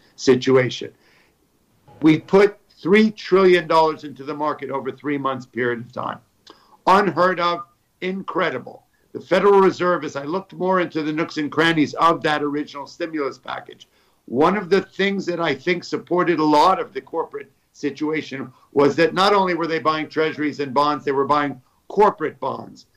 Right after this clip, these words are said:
which gave sort of a stop loss against fear of a lot of these companies going belly up. Let's be clear.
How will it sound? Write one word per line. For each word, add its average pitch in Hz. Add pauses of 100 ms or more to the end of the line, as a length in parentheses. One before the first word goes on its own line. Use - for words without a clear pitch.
(180)
which 143
gave 190
sort 160
of 156
a 139
stop 180
loss 139
against 147 (400)
fear 185
of 143
a 156
lot 175
of 156
these 147
companies 156
going 165
belly 185
up. - (320)
Let's 208
be 190
clear. 190